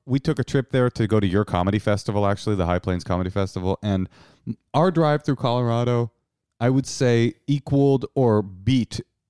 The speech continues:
trips that we've taken to, like, Tuscany and, like, just the most beautiful places in Europe that we've been. Like, Colorado is so, I understand why you never left, 'cause it's so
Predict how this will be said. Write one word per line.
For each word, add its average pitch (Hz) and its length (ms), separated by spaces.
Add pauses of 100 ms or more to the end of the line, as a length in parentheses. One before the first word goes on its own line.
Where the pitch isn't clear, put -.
(340)
trips - 340
that 123 140
we've 117 140
taken 113 420
to, 107 160
like, 87 220 (320)
Tuscany 110 760 (380)
and, 87 500 (320)
like, 104 340
just - 320
the 127 140
most 127 200
beautiful 143 320
places 117 320
in 110 120
Europe 110 300
that 123 100
we've 110 140
been. 113 180
Like, 95 180 (320)
Colorado 180 440
is 123 100
so, - 180
I 147 200
understand 156 640
why 123 120
you 117 180
never 107 280
left, 98 300
'cause 95 180
it's 101 160
so 135 240